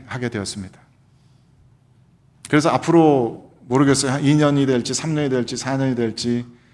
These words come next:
몇 년 동안에는 우리 이 구원의 진리에 대한 확신을 우리들 안에 확고하게 하고 말씀 묵상의 훈련, 기도의 훈련 이런 베이직한 경건의 훈련에 대해서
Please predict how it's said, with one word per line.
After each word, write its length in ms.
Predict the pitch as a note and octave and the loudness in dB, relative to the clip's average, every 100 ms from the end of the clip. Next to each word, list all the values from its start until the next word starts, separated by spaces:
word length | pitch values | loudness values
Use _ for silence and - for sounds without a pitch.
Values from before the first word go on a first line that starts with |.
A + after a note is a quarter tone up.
| _ _ _ _ - | _ _ _ _ 2
몇 100 | C3+ | 4
년 220 | D#3 C#3+ | 4 2
동안에는 640 | C#3 C3 B2 C#3+ E3+ - | 2 4 4 2 0 -4
우리 440 | - C#3+ E3 D3 C#3+ | -2 2 2 2 2
이 260 | C3+ - | -2 -10
구원의 500 | - C3+ D#3+ D#3+ C#3+ | -4 2 4 4 2
진리에 460 | C3 D3 D3+ D3 C#3 | 2 2 2 4 4
대한 180 | C3+ C3 | 2 -2
확신을 720 | C3 - - C#3+ A#2+ A2 G#2+ - _ _ _ _ _ | -4 -6 -4 0 0 -2 -8 -18 _ _ _ _ _
우리들 280 | B2+ C3+ B2 | 0 2 2
안에 380 | A#2 A2+ G#2 - | 0 0 -4 -8
확고하게 480 | - - - C#3 A#2+ | -14 -16 -6 -4 -4
하고 500 | A#2 B2+ G#2 G#2 A#2+ - _ _ _ _ _ _ _ | -6 -6 -6 -8 -8 -14 _ _ _ _ _ _ _
말씀 360 | - A2 C3 D3+ | -2 0 0 0
묵상의 400 | B2 - C#3 B2+ | -2 -2 0 0
훈련, 580 | B2 C3+ B2+ A#2+ A#2 A2+ | 0 0 2 2 0 -4
기도의 340 | - B2+ C3 | -4 2 2
훈련 360 | A#2 B2+ A#2+ B2+ | 2 0 0 0
이런 160 | B2 | -2
베이직한 560 | B2 C#3 C#3+ C#3+ C#3 B2+ | 2 2 2 -2 -2 0
경건의 420 | A#2+ B2+ C#3 B2+ | 2 2 2 0
훈련에 380 | A#2+ C#3+ C3+ B2 | 0 -2 0 0
대해서 520 | A2 G#2 A2 C#3+ - | 0 -2 -4 -6 -8